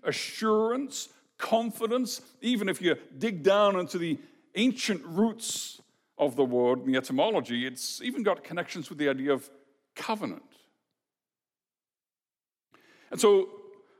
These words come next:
the word used in the catechism here is, is a word which points to something rock solid that you can count on for protection, for comfort,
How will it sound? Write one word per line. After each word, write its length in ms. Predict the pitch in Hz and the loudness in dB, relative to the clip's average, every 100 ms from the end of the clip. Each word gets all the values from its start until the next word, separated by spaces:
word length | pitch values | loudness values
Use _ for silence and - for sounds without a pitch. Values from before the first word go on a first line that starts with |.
| _ - | _ -2
the 80 | |
word 480 | 175 180 269 285 185 | 2 4 6 6 4
used 240 | 185 220 202 | 0 -2 -2
in 80 | |
the 80 | 175 | -4
catechism 480 | - 226 262 185 151 | -2 -2 -2 -2 -4
here 240 | 113 135 | 0 0
is, 180 | 147 175 | 0 -4
is 160 | - 160 | -4 -2
a 60 | 156 | -4
word 580 | 147 185 262 285 240 | -4 -2 2 0 0
which 240 | 165 139 - _ - - | -4 -6 -10 _ -8 2
points 720 | 233 262 240 - - - - _ _ _ _ _ _ | 4 4 0 -6 -8 -10 -14 _ _ _ _ _ _
to 320 | - 220 214 190 | -2 0 0 0
something 1120 | - - 254 285 285 - 220 208 180 147 156 | -2 -2 0 0 -4 -4 -4 -2 -4 -4 2
rock 460 | 196 254 226 - | 4 4 2 -4
solid 760 | - - - - 190 196 143 117 | -4 -2 0 0 0 2 2 -2
that 120 | 143 | -6
you 100 | 165 | -8
can 240 | - 147 - _ | -8 -6 -8 _
count 540 | - 226 233 226 - | -8 -2 0 0 -2
on 240 | 160 113 104 - _ _ _ _ _ _ _ - | -4 -4 -8 -16 _ _ _ _ _ _ _ -12
for 100 | 160 | -8
protection, 720 | 165 - - - - 160 98 - _ _ _ _ | -6 -2 -4 -2 -8 -8 -10 -16 _ _ _ _
for 120 | 147 | -16
comfort, 600 | - - 220 - 156 127 | -6 0 0 0 -2 -4